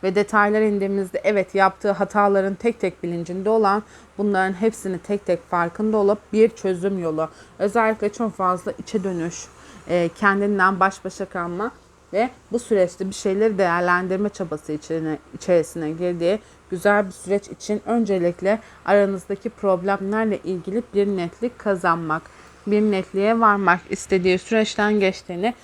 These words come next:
bizlere söylüyor canlarım. Ama dediğimiz gibi sekizli vade bu insanın iletişime, eyleme, haberleşmeye, e,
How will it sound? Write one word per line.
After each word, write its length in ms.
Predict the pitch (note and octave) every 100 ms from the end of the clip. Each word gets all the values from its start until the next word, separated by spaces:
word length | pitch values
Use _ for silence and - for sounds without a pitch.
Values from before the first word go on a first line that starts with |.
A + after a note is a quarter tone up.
| - -
bizlere 460 | A#3 B3+ G#3 G#3+ B3+
söylüyor 500 | - F#3+ F3+ F#3 G#3+
canlarım. 460 | F#3+ F3+ F3 D3+ D3 - - -
Ama 260 | C4+ C4
dediğimiz 560 | B3 A3 A#3+ A3+ A3 -
gibi 180 | F#3 G3
sekizli 600 | - A3 A3 F#3 G3 G3+
vade 440 | F#3 F#3 F#3 A3 - _ _
bu 160 | F#3 G#3+
insanın 500 | G3 F#3+ F#3+ G3 G#3
iletişime, 680 | F#3+ F#3+ F#3 - - G3+ E3+
eyleme, 420 | - F#3 F3+ F#3+ F3
haberleşmeye, 1160 | D#3 F3 F3 F3+ F3+ F3 - F#3+ F3+ G3 G#3 - C#4 A3 -
e, 560 | E3 E3 E3 E3+ E3+